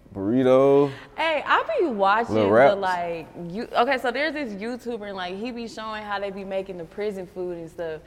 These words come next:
Speaker 1: Yeah.
Speaker 2: And y'all still be eating that? Like, do you still eat that?
Speaker 1: See, I ain't, what, I ain't never been to prison, so
Speaker 2: Not
Speaker 1: I don't
Speaker 2: prison,
Speaker 1: know.
Speaker 2: but I'm sorry.
Speaker 1: I don't know, like, nah, like, I don't,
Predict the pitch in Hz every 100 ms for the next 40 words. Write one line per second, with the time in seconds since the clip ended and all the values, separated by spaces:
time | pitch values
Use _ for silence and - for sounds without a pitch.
0 | - 104 180 202 214 247 254 - 240 254
1 | 254 220 226 - 220 233 226 233 226 -
2 | - 185 180 170 185 226 233 - 214 214
3 | 190 208 220 220 208 - _ - _ -
4 | _ - 98 123 127 95 117 - 120 120
5 | 117 104 98 98 87 110 104 85 78 -
6 | 208 214 240 240 220 214 170 156 190 202
7 | 165 151 147 151 - 123 127 123 113 107
8 | 90 127 127 110 113 101 120 139 131